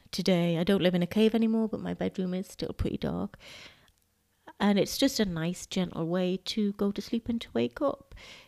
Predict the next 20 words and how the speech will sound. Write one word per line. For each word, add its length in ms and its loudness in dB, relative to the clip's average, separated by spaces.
It's 340 -2
much 360 0
nicer 540 0
than 400 -2
being 260 0
shocked 520 -2
awake 420 -4
by 300 -12
an 180 -8
awful 400 -8
alarm 500 -6
at 200 -14
five 400 -8
A 120 -6
M. 100 -10
So 140 -4
be 140 4
kind 480 0
to 80 -2
yourself. 800 -4